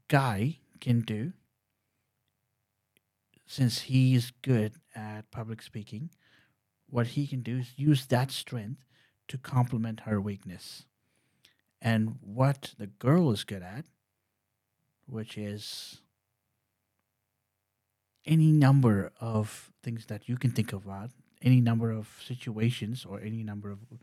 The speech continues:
weaknesses that you can think about, you would pick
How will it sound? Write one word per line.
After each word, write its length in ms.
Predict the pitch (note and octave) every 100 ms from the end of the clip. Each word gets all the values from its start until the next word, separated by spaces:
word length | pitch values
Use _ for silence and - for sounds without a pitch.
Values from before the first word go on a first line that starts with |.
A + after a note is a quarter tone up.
| _ _ _ _ _ _ _ _ _ _
weaknesses 560 | B2+ C#3+ C#3 B2+ A#2 -
that 200 | G#2+ -
you 120 | B2
can 140 | D3
think 220 | - C3+
about, 380 | G#2 F#2+ C#3+ - - _ _ _ _ _ _ _ _ _ _ _ _ _ _ _ _
you 180 | - A#2
would 180 | A2 -
pick 160 | E3